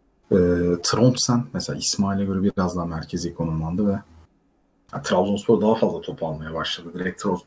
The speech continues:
Trondsen'le alakalı değil. O dakikadan sonra daha fazla top almaya başladı. Yani bahsettiğimiz İsmail sahadayken oluşan savunma zaafı da azalınca yani baskı sürekliliği oluştu. Ve üstüne gol geldi. Muhtemelen Abdullah Avcı da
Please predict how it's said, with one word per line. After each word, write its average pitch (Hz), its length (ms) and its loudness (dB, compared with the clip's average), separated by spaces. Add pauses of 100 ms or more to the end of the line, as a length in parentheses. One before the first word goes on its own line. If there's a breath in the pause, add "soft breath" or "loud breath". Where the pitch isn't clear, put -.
Trondsen'le 92 440 -2
alakalı 90 340 -2
değil. 76 160 -8
O 92 100 0
dakikadan 98 420 -2
sonra 87 240 -4
daha 82 120 -4
fazla 87 240 -4
top - 240 -6
almaya 85 280 -8
başladı. 131 440 -2 (500 loud breath)
Yani 92 160 2
bahsettiğimiz 107 600 4
İsmail 104 420 4
sahadayken 87 580 -2
oluşan 85 320 -6
savunma 90 360 2
zaafı 90 300 -2
da 92 40 2
azalınca 92 480 0 (360 soft breath)
yani 85 180 -6
baskı 92 300 4
sürekliliği 123 520 6
oluştu. 113 460 -2 (640)
Ve 101 40 6
üstüne 127 340 6
gol 123 200 4
geldi. 98 280 0
Muhtemelen 139 640 6
Abdullah 120 420 2
Avcı 92 260 0
da 139 100 -2